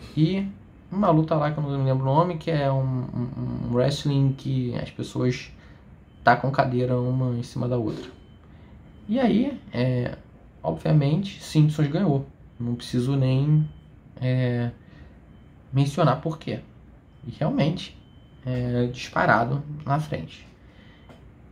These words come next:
Mas, é, qualitativamente, a crítica que, que Michael Sandel faz, Hamlet tem, é,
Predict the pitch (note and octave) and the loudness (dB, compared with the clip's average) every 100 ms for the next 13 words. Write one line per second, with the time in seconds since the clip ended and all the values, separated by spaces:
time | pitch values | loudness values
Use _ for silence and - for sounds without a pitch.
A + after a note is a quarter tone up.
0 | - - - - F3 F3 A3+ C4+ - - | -20 -20 -20 -12 2 4 6 2 -2 -10
1 | - - - - - - - C3+ C3 B2 | -18 -20 -20 -20 -20 -20 -16 -6 -2 -2
2 | A#2+ A#2 A#2 - - - - - B3 B3+ | -2 -4 -6 -12 -18 -20 -4 2 2 2
3 | - - - D#3 C3+ A#2+ A#2 C3+ F3+ D#3 | -2 -8 -4 0 2 2 0 0 0 -2
4 | - - - - - - - - - - | -6 -16 -20 -20 -20 -20 -20 -20 -20 -20
5 | - - C3 D3+ D3+ C3+ - B2+ A#2+ - | -20 -14 -2 0 0 -2 -4 -2 -2 -4
6 | - B2 B2 A#2+ B2 - A#2+ A2+ - D#3 | -8 -2 0 0 -2 -2 0 -2 0 0
7 | F3 D#3 - - - - - - - - | 0 -4 -12 -20 -20 -20 -20 -20 -20 -20
8 | - F#3+ A#3 G3 B2 A#2 - - - F#3 | -2 2 4 4 2 -2 -12 -20 -8 -2
9 | A3+ C4+ C4 - D3 C#3+ C3+ - B2+ | 0 -2 -4 -4 -2 0 0 -2 -6